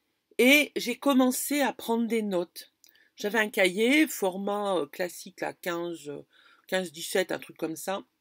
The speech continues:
que je trimballais de partout, et je, je prenais des notes. Seulement, c'est un cahier qui était, euh, classique, <laughs> avec simplement des lignes. Et, euh, je réfléchissais en même temps, euh, à ce que je devais payer, à ce que je rentrais, enfin bon.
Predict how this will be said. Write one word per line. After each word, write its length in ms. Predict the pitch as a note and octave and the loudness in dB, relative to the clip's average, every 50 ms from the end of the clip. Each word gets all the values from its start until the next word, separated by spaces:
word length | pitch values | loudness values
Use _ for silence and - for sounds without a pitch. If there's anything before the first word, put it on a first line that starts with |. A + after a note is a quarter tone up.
| _ _ _ _ _ _ _ _ _ - - - - _ _ _ _ _ _ | _ _ _ _ _ _ _ _ _ -20 -20 -20 -20 _ _ _ _ _ _
que 140 | _ G#3+ G3+ | _ -2 -2
je 80 | - - | -2 -2
trimballais 400 | - G#3+ G#3+ G3+ G3+ F#3+ F3+ F3 | -4 -4 2 2 4 4 4 2
de 40 | - | 2
partout, 600 | - E3+ - - _ _ - C4 D4 D#4 D#4+ G4+ | -4 -6 -6 -10 _ _ 0 4 6 6 4 4
et 380 | - G3 A3+ A#3 A#3 A3+ A3 G#3 | 2 2 4 4 2 2 0 -2
je, 340 | E3+ - F3+ F3+ E3+ D#3+ D#3 | -4 -4 -4 -2 -2 -2 -2
je 140 | D#3+ F3+ G3+ | -2 -4 -6
prenais 320 | - - - F#3+ F3+ F3 | -6 -6 -8 -6 -6 -6
des 160 | D#3+ E3 D#3+ | -6 -6 -6
notes. 380 | E3+ F#3+ G3+ A3+ B3 C4 C4+ - | -6 -4 -2 2 2 2 2 0
Seulement, 320 | - - F#3+ F#3+ F#3+ F#3+ | -4 -6 -4 -4 -4 -8
c'est 120 | F#3 - F3+ | -6 -6 -8
un 120 | D#3+ D#3+ | -6 -6
cahier 320 | - F3+ E3+ F3 F#3 F#3+ | -4 -4 -4 -2 -4 -6
qui 140 | E3 - D#3 | -6 -8 -12
était, 360 | - - - E3+ E3+ E3+ - | -12 -10 -8 -8 -6 -6 -8
euh, 180 | - - - - - _ _ - - - - - - _ _ _ _ _ _ _ _ _ _ _ _ - | -10 -12 -14 -16 -20 _ _ -20 -20 -20 -20 -20 -20 _ _ _ _ _ _ _ _ _ _ _ _ 2
classique, 600 | - G3+ G3 - - - C#4+ C#4+ - - - - - - | 2 4 4 4 2 0 0 0 0 -4 -4 -4 -4 -2
<laughs> 80 | - | 2
avec 260 | B3 A#3 B3 B3+ - | 6 6 6 4 4
simplement 480 | - - A#3+ A3+ G#3+ A3 A#3+ A3+ A#3 A#3 | 0 0 0 0 2 0 0 0 0 -2
des 180 | G#3 G#3+ A3 G3+ | 0 -2 -2 -2
lignes. 460 | G3+ G#3 A#3 B3+ C4+ C4+ B3+ F3+ F3 _ _ _ _ - - - - - - - _ _ _ _ | -4 -4 -2 -2 0 0 0 -2 -4 _ _ _ _ -20 -20 -20 -20 -20 -20 -20 _ _ _ _
Et, 300 | - G3 G#3 A3 A3+ A3 | 0 0 2 2 2 2
euh, 140 | G#3+ G3+ G3 | 4 4 2
je 100 | F#3+ F3+ | 2 2
réfléchissais 640 | G#3+ G3 G#3+ - A#3 G#3+ - - G#3 F#3 - - A3+ | 0 0 0 -2 -2 -6 -6 -6 -8 -8 -2 0 0
en 60 | G3+ | 2
même 260 | G3+ G3 F#3 G3 G3 | 2 -2 -4 -6 -8
temps, 480 | - - G#3+ G3 G3 G3 F#3+ F3+ D#3+ C#3 | -4 -4 -2 -2 -2 -4 -6 -6 -6 -6
euh, 300 | C#3+ B2+ A#2 A2 C#3 D3+ | -6 -6 -6 -6 -6 -6
à 120 | E3+ F3 | -6 -6
ce 120 | E3+ - - | -8 -10 -6
que 140 | - G3 F#3 | -4 -4 -4
je 60 | E3 | -2
devais 220 | - F#3 E3+ F3 | -2 0 0 0
payer, 560 | E3+ - A3+ A3+ A3 C4+ C#4 C#4+ D4 D4+ D4 | 0 0 -4 0 0 0 0 2 0 2 2
à 100 | C#4+ A#3 | 0 0
ce 120 | F#3 - - | -2 -6 -6
que 120 | - G3+ | -6 -6
je 140 | F#3 D#3+ E3+ | -4 -4 -4
rentrais, 480 | E3 E3+ G3 G#3+ G3+ - - - C4 C4 | -4 -4 -6 -8 -8 -10 -6 -2 -2 -2
enfin 160 | B3+ - E3+ | -2 -4 -6
bon. 180 | D3 F3+ F3 | -6 -6 -12